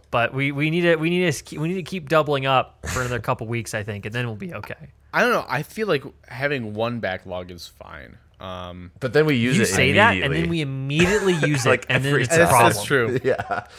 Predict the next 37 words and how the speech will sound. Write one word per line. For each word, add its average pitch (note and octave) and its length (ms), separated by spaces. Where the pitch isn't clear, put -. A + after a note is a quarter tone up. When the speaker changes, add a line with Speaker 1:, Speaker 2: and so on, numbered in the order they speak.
Speaker 3:
It B2 80
Speaker 2:
That C3+ 80
Speaker 3:
is C#3 60
Speaker 2:
is C3+ 80
Speaker 3:
a - 20
Speaker 1:
I D#3+ 60
would F3 80
Speaker 2:
true, - 100
Speaker 1:
like G#3+ 220
to G#3+ 60
Speaker 2:
yeah. - 60
Speaker 1:
have F3 220
three. C#3 640
I'd D3+ 200
like G3+ 160
to F3+ 60
be F3 140
three C3 500
ahead, G#2 360
and B2 140
then C3 140
we C3 100
can A#2 180
actually A2+ 380
Speaker 2:
Oh, C3+ 140
Speaker 1:
be B2 80
fine. G#2 320
Speaker 2:
really? D3+ 360
I D3 120
just F3+ 160
feel G3+ 100
like E3+ 80
it's C#3 180
nice B2+ 360
when A#2 240
we A2 60
can G#2 300